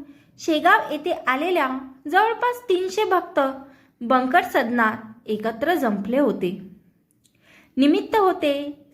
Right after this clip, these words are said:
श्री गजानन अनुभव पुस्तक भाग एकचं प्रकाशन. तीनशे भक्ताच्या हातून पुस्तकाचं प्रकाशन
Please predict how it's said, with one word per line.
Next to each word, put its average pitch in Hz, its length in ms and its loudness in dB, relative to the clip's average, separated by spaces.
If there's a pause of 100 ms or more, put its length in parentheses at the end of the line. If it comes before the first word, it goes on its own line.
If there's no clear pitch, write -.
श्री 285 140 -2
गजानन 233 500 2 (300)
अनुभव 233 460 2
पुस्तक 240 500 -2 (340)
भाग 233 260 4 (260)
एकचं 262 520 -4
प्रकाशन. 220 680 -2 (1000)
तीनशे 381 400 0
भक्ताच्या 381 480 0
हातून 349 500 0
पुस्तकाचं 262 840 -6
प्रकाशन 277 480 -2